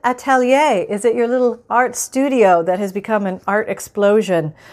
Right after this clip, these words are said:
of stuff that r-, just ran away on you? You have no idea how it happened. There was a lot of reckless abandon, and you know you had fun, so it was all good.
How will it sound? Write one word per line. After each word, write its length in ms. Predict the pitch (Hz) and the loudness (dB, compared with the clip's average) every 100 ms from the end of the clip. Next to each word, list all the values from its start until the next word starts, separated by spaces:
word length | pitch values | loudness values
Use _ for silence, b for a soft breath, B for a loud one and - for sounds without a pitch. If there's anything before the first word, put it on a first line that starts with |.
| B - | B -4
of 160 | 185 156 | -4 -4
stuff 420 | - 247 190 - | 0 2 2 0
that 140 | 170 | -4
r-, 100 | 175 | -4
just 300 | 180 226 226 | -8 -8 -6
ran 240 | 180 214 214 | 0 0 2
away 320 | 196 247 262 | 4 4 4
on 180 | 180 165 | 2 0
you? 100 | 160 | -2
You 100 | 185 | -2
have 120 | 180 | 0
no 160 | 240 | 0
idea 240 | 285 220 185 | 2 0 0
how 160 | 185 | 0
it 80 | 185 | 0
happened. 380 | 196 202 160 156 | 2 0 0 -4
There 60 | 170 | -4
was 100 | 175 | 0
a 40 | |
lot 200 | 202 254 | 0 0
of 60 | 226 | 0
reckless 380 | 208 202 180 | -2 -2 -4
abandon, 420 | 185 175 170 156 160 | -4 -4 -4 -6 -4
and 180 | 180 185 | -4 -2
you 80 | |
know 160 | 190 240 | 2 4
you 140 | 277 | 4
had 200 | 196 180 | 0 -2
fun, 300 | - 226 151 | 0 -2 -2
so 120 | 151 180 | -6 -6
it 40 | |
was 120 | 170 | 0
all 120 | 190 | 0
good. 380 | 175 233 233 156 | 0 0 0 -2